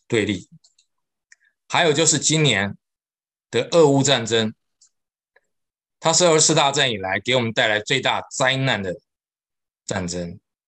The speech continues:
啊，自从俄罗斯总统普京二月二十四日下令发动这场俄乌特别军事行动以来，到今天七月十七号，已经历时一百四十四天了。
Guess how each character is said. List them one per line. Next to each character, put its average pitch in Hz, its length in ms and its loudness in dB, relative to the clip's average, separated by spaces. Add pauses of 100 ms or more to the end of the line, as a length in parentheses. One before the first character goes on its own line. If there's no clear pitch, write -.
(580)
啊， 113 140 -2
自 165 160 2
从 147 160 4
俄 151 80 6
罗 143 120 6
斯 135 160 2
总 127 220 0
统 123 160 0
普 107 160 -10
京 127 400 -2 (1080)
二 160 160 4
月 143 220 4
二 135 60 4
十 135 80 2
四 - 180 0
日 127 60 2
下 123 220 2
令 117 180 -2
发 117 260 -2
动 110 220 -4
这 117 120 -4
场 87 220 -6 (640)
俄 160 180 6
乌 135 220 2
特 135 200 2
别 104 160 0
军 113 200 -4
事 117 120 0
行 98 200 -2
动 101 160 -2
以 - 20 -8
来， - 160 -14 (800)
到 139 120 0
今 135 180 0
天 139 140 0
七 135 220 0
月 127 80 0
十 - 160 0
七 110 260 -2
号， 107 360 -2 (180)
已 110 140 -4
经 147 380 0
历 143 180 2
时 - 320 0
一 170 120 -4
百 151 240 -4
四 - 200 2
十 - 40 2
四 - 300 2
天 85 260 -8
了。 78 120 -12